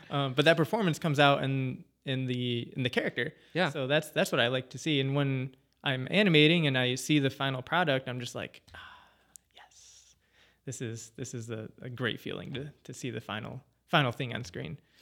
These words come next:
Speaker 2: Yeah, I mean, for, I remember watching the behind the scenes of, of Lion King, and this was when it was still two D animation, but they'd bring in lions and
Speaker 1: Mm-hmm.
Speaker 2: watch them move to see their
Speaker 1: Yep.
Speaker 2: movements. Essentially, you're doing the same thing, just recording yourself.
Speaker 1: Yeah,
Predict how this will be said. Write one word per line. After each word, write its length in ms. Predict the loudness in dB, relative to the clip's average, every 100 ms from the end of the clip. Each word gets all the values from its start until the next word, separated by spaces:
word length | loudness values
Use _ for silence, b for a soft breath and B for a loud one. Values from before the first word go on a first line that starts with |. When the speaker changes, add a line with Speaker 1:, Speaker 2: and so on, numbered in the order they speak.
| B B B
Speaker 2:
Yeah, 300 | -2 0 4
I 40 | 6
mean, 160 | 4
for, 200 | 4 6
I 80 | 6
remember 320 | 6 4 2
watching 320 | 2 2 0 -4
the 40 |
behind 260 | -2 0 -2
the 40 |
scenes 380 | 0 0 0 -2
of, 220 | -6 -8
of 260 | -10 -12 -12
Lion 360 | -10 -6 -4
King, 360 | -4 -4 -4 -6 -8
and 100 | -4
this 160 | -2 -2
was 160 | -4 -4
when 100 | -6
it 60 |
was 100 | -6
still 340 | -6 -4 -4 -6 b b b b -6
two 160 | -2 2
D 140 | 4
animation, 440 | 4 4 2 0 0
but 120 | 0
they'd 180 | 0 0
bring 180 | 0
in 120 | 0 -2
lions 520 | -2 -2 -2 -4 -4
and 100 | -4
Speaker 1:
Mm-hmm. 80 | -6
Speaker 2:
watch 240 | -8 -10
them 180 | -6 -2
move 340 | 0 2 2 2
to 80 | -4
see 180 | -4
their 140 | -2 0
Speaker 1:
Yep. 100 | 2
Speaker 2:
movements. 380 | 2 2 -2 -2
Essentially, 400 | -4 -2 -2 -2
you're 80 | 0
doing 240 | 0 -2
the 60 | -4
same 220 | -4 -4
thing, 300 | -2 -4 -2
just 240 | -4 -8 -14 _
recording 340 | -18 -10 -8 -6
yourself. 380 | -4 -4 -6
Speaker 1:
Yeah, 140 | -4